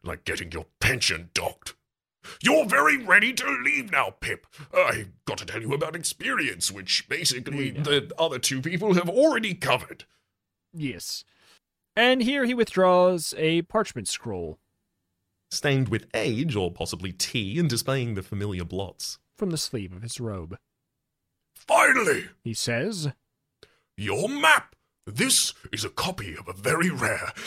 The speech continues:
Speaker 1: and ancient map which I made myself. The copy, that is, not the ancient map. Uh, don't lose it, otherwise you won't know where to go, will you? It shows you how to get to Dragon Cavern.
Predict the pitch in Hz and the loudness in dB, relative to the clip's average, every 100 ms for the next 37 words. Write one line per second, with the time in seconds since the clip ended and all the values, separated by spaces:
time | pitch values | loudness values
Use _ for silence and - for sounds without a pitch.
0 | - 107 - - 220 220 - 131 - - | -10 -10 -10 -4 -4 0 -2 -2 -6 -4
1 | - - 87 - - 202 185 113 101 71 | -4 -4 -10 -2 2 4 4 0 -4 -4
2 | 104 - 92 78 - _ _ _ _ - | 0 2 2 -2 -8 _ _ _ _ -20
3 | _ _ - - 180 - 98 - _ _ | _ _ -12 -2 -2 -2 -6 -10 _ _
4 | _ 113 69 - - - 107 95 - 85 | _ -4 -4 -4 -4 -4 -4 -2 -2 -4
5 | - _ _ - 190 311 285 285 311 240 | -10 _ _ -10 -2 -2 2 0 2 4
6 | 269 214 160 - - - - 90 87 92 | 4 2 -2 -8 -6 -6 -2 -2 0 -2
7 | 101 113 110 90 123 190 120 160 92 175 | 0 0 0 0 0 0 -4 -6 -2 -2
8 | 226 185 _ _ 202 180 - - 196 233 | -2 -10 _ _ 2 2 2 2 2 0
9 | 139 117 143 101 98 107 78 - 147 - | -2 -2 -2 -4 -6 -8 -8 -6 -4 -4
10 | 92 82 92 135 165 156 156 220 208 104 | -4 -4 -6 -10 -8 -6 -2 -2 -2 -6
11 | 78 | -14